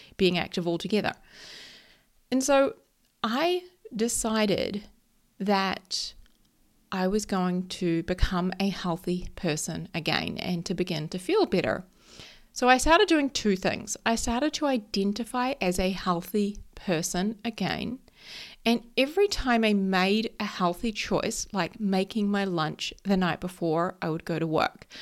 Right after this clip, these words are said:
I would often make a salad and I would put in there, like, chicken and, you know, various different things. And I would perhaps, like, make an egg and get some nuts, and I would pack my lunch.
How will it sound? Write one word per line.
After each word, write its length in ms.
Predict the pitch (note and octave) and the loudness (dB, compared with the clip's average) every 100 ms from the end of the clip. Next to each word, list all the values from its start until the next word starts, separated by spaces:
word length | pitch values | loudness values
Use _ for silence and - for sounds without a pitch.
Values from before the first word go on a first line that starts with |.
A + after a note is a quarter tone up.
| - - | -18 0
I 60 | F#3+ | 2
would 120 | F#3+ | 2
often 340 | F#3 F#3 F#3 F#3 | -2 -2 -2 -2
make 320 | D3+ - - | -4 -8 -12
a 40 | |
salad 540 | - - B3 B3 A#3+ A3 | -8 4 6 6 4 2
and 160 | F3+ | -2
I 60 | F3 | 0
would 220 | E3+ E3+ | -2 -2
put 120 | G3 | -2
in 120 | F3 | -2
there, 200 | E3 D#3 | -2 -4
like, 260 | - - - - - - | -4 -8 -10 -20 -20 -14
chicken 640 | - C4 B3+ B3 A3 A3 G#3+ | 0 0 4 4 6 6 4
and, 320 | E3+ D#3+ D#3 | 0 -2 -4
you 120 | - E3+ | -2 -2
know, 140 | D#3+ | -2
various 340 | F3 E3+ F3 | 0 2 0
different 320 | F3+ - F3+ - | -2 -6 -6 -2
things. 360 | E3+ E3 E3+ | -2 -2 -4
And 120 | - | -6
I 160 | - F3 | -2 0
would 180 | F3 E3+ - - - - _ - | 0 -2 -6 -20 -20 -20 _ -4
perhaps, 400 | G3+ F3+ E3 - | -2 0 -2 0
like, 240 | E3+ - - - | -2 -4 -8 -6
make 300 | F3+ D#3+ - _ | -2 -2 -4 _
an 140 | - G#3 - | -12 -12 -2
egg 460 | A#3+ A#3 A3+ G#3+ | 2 6 8 6
and 140 | G#3+ F3 | 2 -2
get 120 | - | -2
some 200 | - E3 | -4 -2
nuts, 360 | F#3 A3 - - | 2 2 2 -4
and 120 | G3 | 0
I 60 | F#3 | 0
would 140 | F#3+ | 0
pack 380 | - - - - | -2 -4 -4 -4
my 100 | G3+ | -4
lunch. 600 | G3 F3 A2 - - | -2 -4 -4 -8 -12